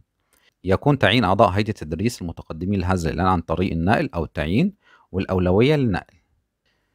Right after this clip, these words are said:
طيب، بتقدم إزاي؟ بتحضر طبعًا الورق المطلوب منك، اللي هقوله طبعًا في الآخر. آه، بتقدمه شخصيًا باسم السيد الأستاذ الدكتور عميد الكلية المعنية. بتشوف الكلية أنت هتقدم عليها، طبعًا بتوجهها باسمه،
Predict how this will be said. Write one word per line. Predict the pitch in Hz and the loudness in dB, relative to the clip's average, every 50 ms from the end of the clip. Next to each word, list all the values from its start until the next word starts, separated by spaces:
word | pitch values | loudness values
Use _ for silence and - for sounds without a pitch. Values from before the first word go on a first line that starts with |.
| _ _ _ _ _ _ - 95 | _ _ _ _ _ _ -2 -2
طيب، | 87 80 - - - | -2 -2 -4 -6 -6
بتقدم | 82 98 - - 127 139 147 143 127 | -6 -6 -2 0 0 0 2 2 2
إزاي؟ | 113 92 90 98 101 95 90 87 82 76 - - - - _ _ | 2 2 2 2 2 2 2 0 -4 -10 -14 -20 -20 -20 _ _
بتحضر | - 90 - - - 135 139 127 110 104 | -8 -6 -4 0 0 2 2 4 2 2
طبعًا | - 123 107 104 | 2 0 2 2
الورق | 101 101 117 123 | 2 4 4 2
المطلوب | 104 95 92 - - 107 92 104 | 2 0 -2 -4 -6 -6 -4 -4
منك، | 123 165 208 - | -4 -4 -4 -4
اللي | 85 85 | -4 -4
هقوله | 92 101 98 90 | -2 -2 -2 -4
طبعًا | - 98 90 92 92 80 | -4 -4 -2 -2 -2 -4
في | 73 _ - | -6 _ -12
الآخر. | - - 95 - - 160 214 - - _ _ _ _ _ _ _ _ _ _ _ _ - | -6 -4 -2 0 2 0 0 0 -6 _ _ _ _ _ _ _ _ _ _ _ _ -8
آه، | 92 92 92 92 92 92 92 92 90 90 87 | -4 -2 0 0 0 2 2 2 2 0 0
بتقدمه | 82 82 90 - - 95 101 113 110 | -2 -4 -6 -6 -6 -2 0 0 0
شخصيًا | - 101 - - - 107 123 165 | 0 -2 -4 -2 0 2 2 2
باسم | 190 127 92 - 101 - - 90 | 2 0 -2 -2 -4 -4 -4 -8
السيد | 87 - - 98 113 131 123 107 | -6 -4 -2 0 0 0 0 -2
الأستاذ | - - 82 - - 92 92 | -4 -8 -6 -4 -4 -2 -2
الدكتور | 90 80 92 87 - - 123 131 | -2 -4 -6 -8 -4 -2 0 0
عميد | 110 82 85 92 92 | 0 0 0 -2 -4
الكلية | 87 - - 80 85 98 | -6 -6 -4 -2 -2 0
المعنية. | 98 87 78 69 76 87 101 127 190 233 - _ _ _ _ _ _ _ - | 0 0 -2 -2 -2 0 0 2 0 0 -2 _ _ _ _ _ _ _ -14
بتشوف | 90 - - 101 | -12 -8 -8 -8
الكلية | 101 - 104 101 110 | -6 -2 -2 0 0
أنت | 104 - | 0 0
هتقدم | 82 90 101 90 85 80 | -2 -2 0 0 0 0
عليها، | 78 101 123 | 0 0 0
طبعًا | 135 - - 107 113 113 95 85 80 71 - - _ _ _ _ | -2 -2 0 0 0 0 -2 -6 -10 -12 -16 -20 _ _ _ _
بتوجهها | - - - 87 80 82 107 101 | -18 -12 -10 -6 -2 -2 0 0
باسمه، | 90 - 98 - - 135 170 226 | 0 -2 -4 -4 -2 -2 -4 -4